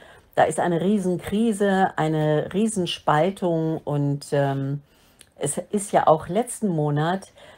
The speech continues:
die seit mehr als dreißig Jahren geltende Beschäftigungssicherung aufgekündigt worden. Das war ja schon ein großer Schock für viele Mitarbeiter. Und ab Mitte des kommenden Jahres sind damit betriebsbedingte Kündigungen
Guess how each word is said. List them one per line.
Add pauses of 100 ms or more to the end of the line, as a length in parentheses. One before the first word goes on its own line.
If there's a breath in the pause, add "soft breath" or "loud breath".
(160 loud breath)
die
seit
mehr
als
dreißig
Jahren
geltende
Beschäftigungssicherung
aufgekündigt
worden. (180 loud breath)
Das
war
ja
schon
ein
großer
Schock
für
viele
Mitarbeiter. (520 loud breath)
Und
ab
Mitte
des
kommenden
Jahres
sind
damit
betriebsbedingte
Kündigungen